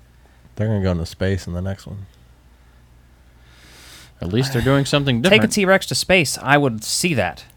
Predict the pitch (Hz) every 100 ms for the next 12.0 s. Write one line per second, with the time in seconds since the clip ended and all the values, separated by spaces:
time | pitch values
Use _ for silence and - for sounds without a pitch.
0 | _ - - 117 98 156 139 147 127 -
1 | 90 113 - - 104 92 107 87 - -
2 | - - - - - - _ - - 101
3 | 90 87 87 90 92 87 _ _ _ -
4 | _ - - - 208 110 107 107 - -
5 | 101 107 101 98 82 - - _ - _
6 | - _ _ _ _ _ _ - 107 107
7 | 110 107 107 104 - - - 92 92 92
8 | 90 - - - - - 123 139 135 135
9 | 135 131 127 131 _ - - _ - -
10 | _ - 135 127 123 107 - - - -
11 | 139 143 131 123 117 117 117 113 104 98